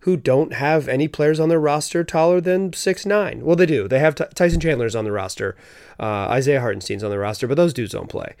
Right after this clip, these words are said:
Uh, they don't, <laughs> they don't play anybody taller than six nine. So Nurk isn't gonna go against a real N B A center in his debut. That'll be interesting, and it'll,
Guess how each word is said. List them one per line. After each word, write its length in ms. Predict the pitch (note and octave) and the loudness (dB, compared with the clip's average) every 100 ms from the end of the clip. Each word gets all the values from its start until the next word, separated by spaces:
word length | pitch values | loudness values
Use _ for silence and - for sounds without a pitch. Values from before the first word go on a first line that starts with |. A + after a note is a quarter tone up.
| - - - - | -20 -20 -16 -4
Uh, 120 | A#2+ | 0
they 140 | A#2 | 2
don't, 220 | D3+ C#3+ C3+ | 2 0 -2
<laughs> 0 | |
they 120 | C3 D3+ | -2 0
don't 120 | E3 | 0
play 260 | D3 F#3 F#3+ | 2 2 6
anybody 420 | F#3+ E3+ F3 F3 | 4 6 4 4
taller 340 | C3 E3 E3 | 2 4 4
than 160 | D#3 D#3 | 4 0
six 300 | - D#3+ - | -2 -2 0
nine. 320 | E3+ F3 C#3+ - - | 0 0 0 -6 -4
So 120 | - | 2
Nurk 360 | D#3 D3 F3 F3+ | 4 6 4 4
isn't 220 | F3 E3+ | 2 4
gonna 160 | E3 D#3+ | 2 2
go 160 | D#3 | 4
against 260 | D3+ D3 C#3 | 4 2 2
a 60 | C#3+ | 2
real 200 | D3 C#3+ | 4 2
N 120 | C#3 | 2
B 120 | C3+ | 2
A 60 | B2+ | 0
center 440 | - D#3 A3 G3+ | 0 0 2 2
in 80 | G2 | 0
his 140 | F#2+ | -4
debut. 380 | A2 G#2 G#2 C3+ | -4 -4 -2 0
That'll 240 | C#3+ E3 | 2 2
be 160 | E3 C3 | 0 -2
interesting, 460 | A2 - A2 F3 F#3 | -4 -6 -2 2 4
and 80 | |
it'll, 260 | D3+ D3 - | 4 2 0